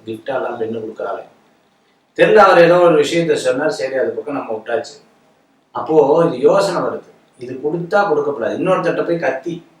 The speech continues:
"ஒரு நிமிஷம் கொடுங்களா, அதை அறுக்கிறதுக்கு கத்தி வேணும், இந்த பூவை அறுக்கிறதுக்கு கத்திரிக்கோல் கொடுங்க." சிசரை கையில கொடுக்க மாட்டேங்கிறா, கீழே வச்சு விடுறோம்.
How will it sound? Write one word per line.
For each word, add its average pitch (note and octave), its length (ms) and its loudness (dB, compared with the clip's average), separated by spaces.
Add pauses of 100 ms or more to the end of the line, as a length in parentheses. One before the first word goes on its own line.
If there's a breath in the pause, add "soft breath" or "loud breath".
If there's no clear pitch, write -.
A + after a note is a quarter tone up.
(240)
"ஒரு A2+ 100 -14
நிமிஷம் C3+ 260 -6
கொடுங்களா, C3 280 -6
அதை A2 220 -4
அறுக்கிறதுக்கு C#3+ 1000 -4
கத்தி A#2 360 -8
வேணும், A#2 140 -8
இந்த A2 140 -6
பூவை B2+ 340 -4
அறுக்கிறதுக்கு - 460 -12
கத்திரிக்கோல் C3 440 -4
கொடுங்க." G#2+ 240 -10 (100)
சிசரை E3+ 320 0
கையில C#3+ 320 -2
கொடுக்க - 240 -6
மாட்டேங்கிறா, - 220 -12
கீழே C#3+ 240 -4
வச்சு - 240 -8
விடுறோம். - 240 -20